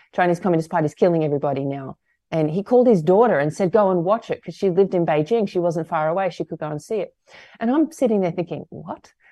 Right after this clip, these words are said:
Why would you do that? I, I, I wouldn't send my kids out to, to see this." And he, and so he starts quoting Lenin to me, because this is the way, this is, he's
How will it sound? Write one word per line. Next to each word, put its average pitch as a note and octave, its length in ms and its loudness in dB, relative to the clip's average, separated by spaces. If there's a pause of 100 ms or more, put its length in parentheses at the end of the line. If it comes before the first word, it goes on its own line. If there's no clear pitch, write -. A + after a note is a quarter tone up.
(160)
Why G#3+ 180 -6
would F#4+ 220 -2
you D#4 60 2
do A#3 260 2
that? F3 400 -8 (400)
I, - 60 -20 (140)
I, - 60 -18 (200)
I F#3+ 40 -10
wouldn't B3+ 460 -4
send D#3+ 280 -2
my D#3+ 200 -4
kids D3+ 340 -6
out - 240 -10
to, D#3 180 -6 (100)
to D3+ 180 -4
see D#3 320 -2
this." E3 280 -2
And F#3+ 140 -4
he, F#3 160 -8 (560)
and G#3 180 4
so G3+ 160 4
he C4+ 160 4
starts - 380 2
quoting F#3 640 2 (300)
Lenin D3+ 580 0 (220)
to F#3+ 120 0
me, D3 220 4
because A3+ 280 2
this D4+ 160 2
is C#4 120 4
the C4 100 8
way, A3+ 340 4
this C4 160 0
is, A#3+ 220 -2
he's G#3+ 220 0